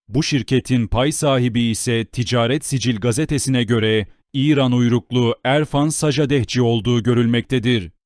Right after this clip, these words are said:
Turizm iş ilanları sayfalarında Erfan Sajadehçi'nin Club Arona çalışanlarına maaşlarını ödemediği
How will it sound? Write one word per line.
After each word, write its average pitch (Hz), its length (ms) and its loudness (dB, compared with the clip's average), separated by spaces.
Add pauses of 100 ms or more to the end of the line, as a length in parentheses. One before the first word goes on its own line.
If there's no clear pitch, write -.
(300)
Turizm 127 600 0
iş 156 240 -4
ilanları 135 520 0
sayfalarında 117 1000 -2 (240)
Erfan 139 440 0
Sajadehçi'nin 131 1000 -2
Club 123 320 0
Arona 143 360 0
çalışanlarına 123 840 -2
maaşlarını 120 680 -2
ödemediği 113 760 0